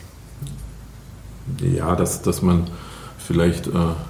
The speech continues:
die Welt ein bisschen besser verlassen sollte, wie man sie, äh, bei Geburt vorgefunden hat.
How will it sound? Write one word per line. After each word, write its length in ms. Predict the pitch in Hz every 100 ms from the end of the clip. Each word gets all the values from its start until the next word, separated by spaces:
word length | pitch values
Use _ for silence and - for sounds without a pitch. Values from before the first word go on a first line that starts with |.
| - -
die 100 | -
Welt 260 | 85 90 90
ein 100 | 90
bisschen 300 | 98 - 95
besser 380 | 95 87 95 98
verlassen 480 | - 90 87 - 92
sollte, 380 | 95 90 87 82
wie 80 |
man 120 | 87 87
sie, 160 | 92
äh, 120 | 87 85 - 90 87 87
bei 160 | - 90
Geburt 380 | 87 - 90 -
vorgefunden 580 | 95 98 101 95 87 82
hat. 180 | 92